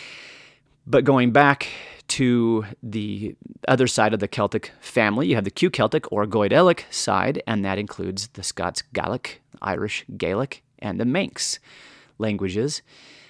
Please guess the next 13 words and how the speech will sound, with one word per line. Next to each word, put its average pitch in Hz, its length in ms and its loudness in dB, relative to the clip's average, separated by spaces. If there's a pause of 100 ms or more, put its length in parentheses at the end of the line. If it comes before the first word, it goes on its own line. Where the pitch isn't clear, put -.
(120)
are 101 100 0
on 95 180 2
that 175 200 0
side 110 180 2
of 95 60 -2
the 98 60 -2
family. 95 480 -6 (960)
And 117 320 0 (540)
things 135 220 2
that 110 120 4
are 95 60 0
common, 127 560 0 (400)
bards 123 600 6